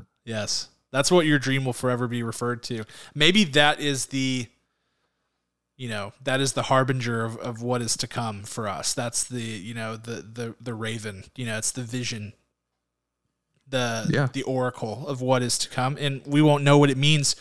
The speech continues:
Speaker 1: truly until many years down the line, like at, like, the end of Game of Thrones or something.
Speaker 2: You know what it is? You know that, like, that, like, contest online where they say, "If I paid you, <laughs> you know, give a number,
Speaker 1: Yeah.
Speaker 2: five million dollars, would you slap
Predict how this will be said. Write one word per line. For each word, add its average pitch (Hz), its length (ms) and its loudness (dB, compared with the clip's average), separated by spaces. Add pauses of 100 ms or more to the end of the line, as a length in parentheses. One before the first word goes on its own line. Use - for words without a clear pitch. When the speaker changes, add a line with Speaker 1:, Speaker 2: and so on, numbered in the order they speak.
(260)
Speaker 1:
truly 190 440 8
until 147 220 4
many 160 280 6
years 143 460 4
down 131 280 0
the 123 60 -4
line, 127 340 -2
like 113 160 -8
at, 123 100 -10
like, 120 160 -8
the 120 140 -4
end 123 100 -2
of 110 100 -8
Game 120 200 -4
of 113 80 -6
Thrones 117 400 -2
or - 20 -8
something. - 400 -8 (720)
Speaker 2:
You 127 120 6
know 120 80 6
what 123 100 4
it 101 100 4
is? 95 200 2
You 110 80 6
know 120 140 4
that, 135 260 0
like, 87 400 -2 (240)
that, 101 180 0
like, 92 280 -2
contest 87 520 0
online 87 400 2
where 90 80 4
they 92 140 2
say, 87 420 2 (480)
"If 110 140 2
I 110 140 4
paid 104 440 4
you, 95 320 6 (360)
<laughs> - 340 -20
you 147 80 6
know, - 200 10 (540)
give 123 180 4
a 110 60 4
number, 98 400 4 (220)
Speaker 1:
Yeah. 139 160 6
Speaker 2:
five 127 180 4
million 107 340 6
dollars, 92 600 0
would 110 240 4
you 117 120 8
slap 98 640 0